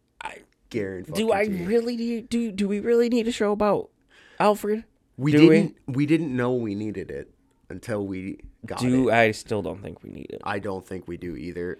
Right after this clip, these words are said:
Speaker 2: Like
Speaker 1: I, I give it two seasons.
Speaker 2: Well, that's all there is. So, you
Speaker 1: Oh.
Speaker 2: called it. Good job.
Speaker 1: Okay.
Speaker 2: <laughs>
Speaker 1: When
Speaker 2: I'm
Speaker 1: did it come
Speaker 2: actually,
Speaker 1: out?
Speaker 2: um, it's like three or four years ago.
Speaker 1: Oh.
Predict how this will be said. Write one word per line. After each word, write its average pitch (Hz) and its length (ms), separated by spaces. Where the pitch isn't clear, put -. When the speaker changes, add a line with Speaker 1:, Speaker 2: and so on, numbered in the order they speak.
Speaker 2:
Like 123 260
Speaker 1:
I, 135 80
I 147 40
give 143 240
it 123 160
two 110 180
seasons. - 600
Speaker 2:
Well, 123 120
that's - 300
all 123 140
there 120 200
is. 101 260
So, 95 240
you 98 120
Speaker 1:
Oh. 104 200
Speaker 2:
called 120 260
it. 104 240
Good 117 140
job. 165 200
Speaker 1:
Okay. 107 380
Speaker 2:
<laughs> - 60
Speaker 1:
When - 120
Speaker 2:
I'm - 80
Speaker 1:
did - 120
it - 40
come 208 180
Speaker 2:
actually, 233 320
Speaker 1:
out? 139 520
Speaker 2:
um, 120 160
it's - 160
like 139 160
three - 360
or 139 80
four 123 260
years 117 260
ago. 101 400
Speaker 1:
Oh. 104 360